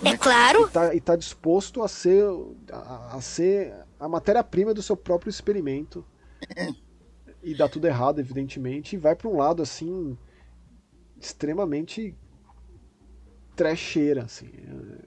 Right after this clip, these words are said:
Speaker 3: se você pega esse filme sem saber do que se trata, o que é muito difícil, né? Porque, né, a figura é muito emblemática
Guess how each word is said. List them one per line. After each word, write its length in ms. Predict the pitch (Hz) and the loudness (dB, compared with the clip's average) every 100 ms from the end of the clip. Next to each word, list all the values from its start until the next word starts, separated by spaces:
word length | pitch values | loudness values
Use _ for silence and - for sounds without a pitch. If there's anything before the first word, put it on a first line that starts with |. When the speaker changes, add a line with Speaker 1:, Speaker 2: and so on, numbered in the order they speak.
| - _ _ - | -20 _ _ -14
Speaker 3:
se 100 | 139 | -8
você 120 | 170 | 2
pega 220 | 175 180 | 4 4
esse 120 | 185 | 0
filme 220 | - 175 | -4 -6
sem 180 | 160 208 | -4 -4
saber 240 | 226 180 170 | -2 0 -2
do 80 | |
que 80 | 165 | -4
se 60 | - | -4
trata, 180 | 480 262 | -4 -2
o 40 | |
que 80 | 320 | 0
é 40 | |
muito 220 | 302 349 | 0 2
difícil, 460 | 330 202 208 208 156 | 0 0 -4 -4 -6
né? 100 | 151 | -8
Porque, 340 | - 170 156 | -4 -2 -2
né, 260 | 131 139 147 _ _ _ _ | -4 -10 -14 _ _ _ _
a 100 | 131 | -12
figura 340 | - 156 214 | -8 -4 0
é 40 | 220 | 0
muito 240 | 196 233 | -2 -4
emblemática 920 | 254 196 151 139 175 - - 123 123 | 2 4 4 2 0 -4 -12 -10 -10